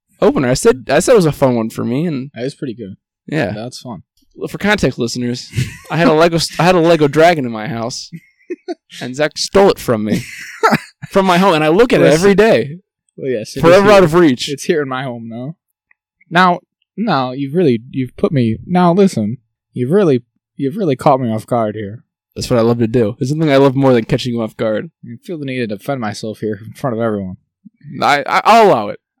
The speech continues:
Speaker 2: I've told you before that you can take it back if you wish.
Speaker 1: No, no.
Speaker 2: <laughs> And this is what I get. Then, but
Speaker 1: It's
Speaker 2: then
Speaker 1: taken fa-, it's taken fair and square.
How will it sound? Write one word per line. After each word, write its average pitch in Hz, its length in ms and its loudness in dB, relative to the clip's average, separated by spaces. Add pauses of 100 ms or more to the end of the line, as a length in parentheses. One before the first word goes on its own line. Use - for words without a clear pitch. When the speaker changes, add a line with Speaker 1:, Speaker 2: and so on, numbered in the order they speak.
Speaker 2:
I've 208 240 4
told 208 280 6
you 104 180 -4 (340)
before 135 420 0
that 113 120 -2
you 180 120 0
can 147 200 -8
take 165 200 2
it 117 80 -4
back 123 260 4
if 113 120 -12
you 113 120 -4
wish. 110 460 -6 (260)
Speaker 1:
No, 196 240 0
no. 349 180 2 (380)
Speaker 2:
<laughs> - 120 -8 (760)
And 123 160 -6
this 143 120 -2
is 156 100 -4
what 147 120 0
I 139 100 2
get. 117 260 -6
Then, 123 220 -12
but 135 140 -2
Speaker 1:
It's 131 80 0
Speaker 2:
then 233 120 6
Speaker 1:
taken 196 180 4
fa-, 196 280 0
it's 208 120 0
taken 294 280 4
fair 247 180 4
and 262 100 2
square. 185 400 2